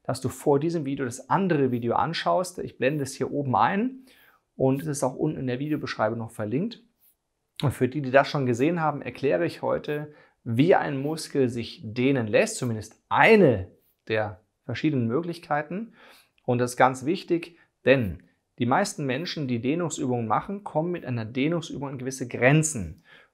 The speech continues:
Und das hat etwas damit zu tun, dass der Muskel sich nur so fünf bis zwölf Prozent von dem dehnen lässt, was wir ihn eigentlich gerne gedehnt hätten. Und dass der Muskel an der Stelle dann abriegelt und man nur mit sehr, sehr intensiven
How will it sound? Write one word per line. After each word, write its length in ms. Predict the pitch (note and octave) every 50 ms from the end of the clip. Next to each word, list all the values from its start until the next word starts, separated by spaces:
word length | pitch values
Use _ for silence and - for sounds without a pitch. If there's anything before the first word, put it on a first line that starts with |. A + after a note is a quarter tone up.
| _
Und 140 | - A#2 A2+
das 160 | A2+ A2 -
hat 120 | - D3 -
etwas 260 | D3+ - B2 A#2 -
damit 320 | - A#2+ C3+ E3+ F#3 F3
zu 120 | - - E3
tun, 340 | - - E3+ E3 F3 F3+ D3+
dass 320 | C3+ C3+ - - - _ _ _ _ _ -
der 100 | A#2 A2+
Muskel 400 | A#2+ D3+ F3+ F3 - - D#3 C#3
sich 180 | C3 C3 C3
nur 100 | C3+ B2+
so 100 | A#2 A#2+
fünf 360 | A#2+ - - F3+ F#3+ G3+ - -
bis 200 | - - - -
zwölf 320 | - C3+ D3+ F3+ F#3 -
Prozent 420 | - C#3+ - - - C#3 D3 E3
von 240 | - - C3 A#2+ A#2
dem 280 | B2 C#3 D#3 E3+ D#3+ C#3
dehnen 300 | C#3+ C3 C3 B2 A#2+ A2+
lässt, 520 | A2+ B2+ F3 F#3+ - - - - - A#2+
was 320 | - B2+ D3 - - - C#3
wir 100 | C3 B2+
ihn 120 | B2+ B2+
eigentlich 380 | - - C3+ C#3 C#3+ B2 - -
gerne 280 | C3 B2 B2 B2+ B2+
gedehnt 500 | A#2 A2+ A2 A#2 A#2 A2+ G#2+ G#2 - - _ _ _
hätten. 520 | - C#3 C3+ C#3+ - - F#3+ A3 B3+ - - - - - - _ _ _
Und 160 | - B2 B2 B2
dass 220 | D3 D#3 - -
der 100 | - B2
Muskel 480 | A#2 A#2 C#3 E3 E3 - - - C3+ -
an 180 | - - B2+
der 120 | B2 B2+ B2
Stelle 280 | - - - B2 A#2
dann 140 | A2 G#2+ -
abriegelt 680 | - - B2 D#3+ D#3+ - - E3+ E3+ F3 E3+ E3+ E3 -
und 160 | - C3 A#2+
man 180 | A#2+ A#2+ A#2+ A#2+
nur 120 | C3 C#3+
mit 200 | D3 C3+ - -
sehr, 320 | A2 A2+ C3 D3 E3+ F3 E3+
sehr 240 | D#3 E3+ F3+ F3
intensiven 1160 | - - D3+ D3+ D#3 D3 C3 B2 B2 A#2 A#2 B2 D3+ F#3+ A3 A#3 A3+ G3 E3 B2+ A2 F#2 F#2 _